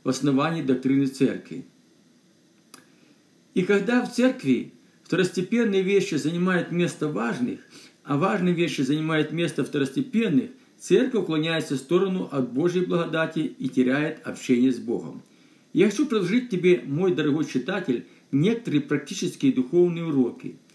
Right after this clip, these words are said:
Я молюсь, чтобы Бог открыл нам глаза на духовные вещи, которые помогут всем нам возрастать в Божьей благодати и быть успешным в Божьем домостроительстве.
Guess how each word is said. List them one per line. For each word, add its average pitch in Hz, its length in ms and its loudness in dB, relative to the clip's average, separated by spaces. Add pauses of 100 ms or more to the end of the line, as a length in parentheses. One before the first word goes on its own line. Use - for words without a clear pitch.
(280)
Я 139 140 4
молюсь, 180 260 0
чтобы 185 240 2
Бог 185 180 0
открыл 185 420 0
нам 127 340 0
глаза 135 500 -2 (240)
на 131 80 4
духовные 170 520 2
вещи, 143 380 0
которые 160 380 -2
помогут 156 500 -2
всем 139 260 0
нам 160 300 -4 (240)
возрастать 143 720 -2 (220)
в - 60 -4
Божьей 143 280 0
благодати 131 640 0
и 160 220 -2
быть 131 240 0
успешным 160 560 -2
в 127 60 -6
Божьем 135 320 0
домостроительстве. 135 880 -2